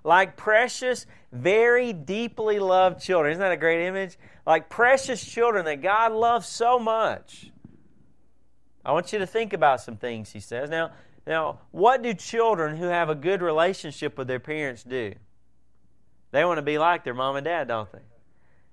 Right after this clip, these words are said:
Sometimes I'll be sitting on the couch watching T V, and I look over at my youngest son, Drew, and you know what? He's sitting just like I am. Or I'll be working on a project, which is kinda scary, but I'm effective at times. I'll work it on the car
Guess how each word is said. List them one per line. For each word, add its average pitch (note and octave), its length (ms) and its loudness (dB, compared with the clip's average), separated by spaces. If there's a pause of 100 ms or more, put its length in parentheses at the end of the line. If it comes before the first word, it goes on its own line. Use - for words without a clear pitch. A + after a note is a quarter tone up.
(120)
Sometimes F#3 500 4
I'll F3 120 8
be E3+ 100 0
sitting E3+ 280 -2
on D#3+ 100 0
the D#3 80 -4
couch F3 340 0
watching D#3+ 380 2
T E3 160 -6
V, F3 220 -4
and D#3+ 100 -2
I C#3+ 60 0
look D3+ 200 -4
over D#3+ 220 0
at D3 60 -4
my C#3+ 120 -2
youngest D3+ 360 -6
son, D#3 200 -4
Drew, E3 320 -4
and C3+ 140 -4
you C#3 40 -10
know D3+ 200 -2
what? F#3 340 -2 (460)
He's F#3 240 -8
sitting D3+ 600 -2 (140)
just E3 360 0
like F#3 200 2
I G3+ 260 0
am. G#2+ 180 -10 (520)
Or E3+ 120 10
I'll G#3 80 12
be G#3 120 8
working G#3+ 320 4
on F#3+ 120 0
a F#3+ 80 4
project, G3 640 4
which C#3 280 -2
is C3 120 -12
kinda E3+ 240 0
scary, D#3+ 400 0
but D#3+ 200 4
I'm D#3+ 360 2
effective F3+ 480 0
at C#3+ 160 -4
times. F3+ 320 2
I'll F3+ 120 6
work G3+ 200 6
it G3+ 80 -2
on G3 100 0
the F#3+ 60 -4
car G#3 560 6